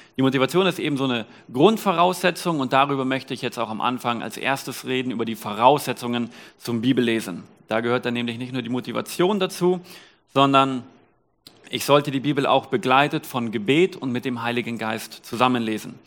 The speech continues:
Denn in erster Korinther zwei, Vers vierzehn, da steht, dass der natürliche Mensch nicht annimmt, was vom Ge-, was vom Geist Gottes ist,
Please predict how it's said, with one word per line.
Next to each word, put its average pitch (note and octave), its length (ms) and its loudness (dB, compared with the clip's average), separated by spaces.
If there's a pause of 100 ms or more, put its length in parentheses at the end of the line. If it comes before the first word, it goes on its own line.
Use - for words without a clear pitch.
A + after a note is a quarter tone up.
(320)
Denn A#2+ 220 0
in - 40 -8
erster D#3+ 320 2
Korinther C3+ 300 0
zwei, D3 300 0
Vers C3+ 280 -6
vierzehn, D#3+ 480 -2
da B2 160 0
steht, B2+ 380 -4 (420)
dass C3 160 2
der C#3+ 80 0
natürliche G3 640 0
Mensch D#3+ 320 -2
nicht G3+ 380 -2
annimmt, D#3+ 440 0
was C#3 180 0
vom C3 280 -2
Ge-, - 160 -4 (180)
was C3 240 0
vom A#2+ 220 -2
Geist C#3+ 380 0
Gottes C3 280 0
ist, D3 280 -4